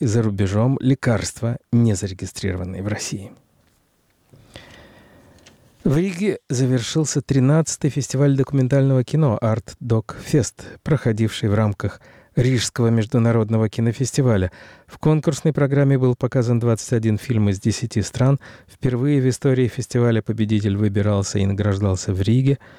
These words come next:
Президент фестиваля Виталий Манский подчеркнул, что к этому его вынудила политическая ситуация в России.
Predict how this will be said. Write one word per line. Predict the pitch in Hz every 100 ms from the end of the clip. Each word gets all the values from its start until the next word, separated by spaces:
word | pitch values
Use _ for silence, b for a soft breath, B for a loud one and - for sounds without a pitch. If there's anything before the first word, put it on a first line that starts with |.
| B B B
Президент | 170 147 131 120 120
фестиваля | - 110 - 117 120 110
Виталий | 101 98 98 95
Манский | 104 113 - -
подчеркнул, | - - 98 - 120 127
что | -
к | 95 -
этому | 139 151 139
его | 139 131 131
вынудила | 131 131 123 120
политическая | 117 110 110 120 - - 117
ситуация | - - 107 - 107
в | 101
России. | 110 101 - 95 90